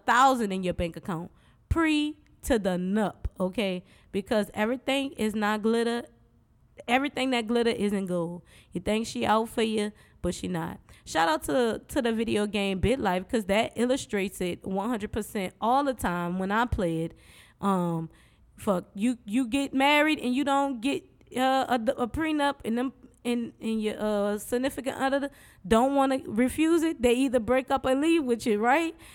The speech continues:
So if you play the game BitLife, you know that when you get married, the number one thing when you got a whole bunch of money is get a fucking prenup. So when that person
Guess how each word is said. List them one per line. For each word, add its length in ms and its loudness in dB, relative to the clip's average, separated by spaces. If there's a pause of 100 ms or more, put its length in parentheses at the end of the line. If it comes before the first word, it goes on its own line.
(120)
So 580 2 (200)
if 140 0
you 160 2
play 260 4
the 100 0
game 360 0
BitLife, 460 2
you 120 0
know 380 2 (220)
that 120 0
when 140 -2
you 80 2
get 200 -2
married, 380 4
the 60 -2
number 300 0
one 240 -2
thing 340 0 (220)
when 180 2
you 100 6
got 200 4
a 40 6
whole 240 8
bunch 260 4
of 60 0
money 440 2 (200)
is 180 4
get 220 6
a 80 4
fucking 520 2
prenup. 680 2 (300)
So 240 6
when 240 2
that 280 6
person 640 2